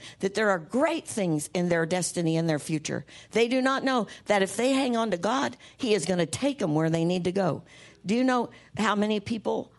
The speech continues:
are in that place? Adults, children, the whole world is looking after something that can only be found with Jesus,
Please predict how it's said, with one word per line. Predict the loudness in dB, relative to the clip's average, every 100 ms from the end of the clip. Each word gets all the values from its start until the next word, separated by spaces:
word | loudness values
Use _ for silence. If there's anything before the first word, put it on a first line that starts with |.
| -2
are | 0 0 -2
in | -2 -2
that | -4 -4
place? | -2 0 0 -2 -2
Adults, | -2 0 0 0 -4 -8
children, | -4 -2 -2 -2 -4 -4 -8 -20 _ _ _ _ _ _ _ _ -2
the | -2
whole | 0 0 2 2 0
world | 0 0 0 -2 -8 -20 _ _ _ _ -20 _
is | -2 0
looking | -2 -2 -4 -2
after | -2 -4
something | -4 -2 -4 -4 -4 -6 -10 _
that | -6
can | -2 0
only | 0 -2
be | -2
found | -2 -2 -2 -4 -8 _ _ _ _ _
with | -2 0
Jesus, | 0 -2 -2 -6 -8 -12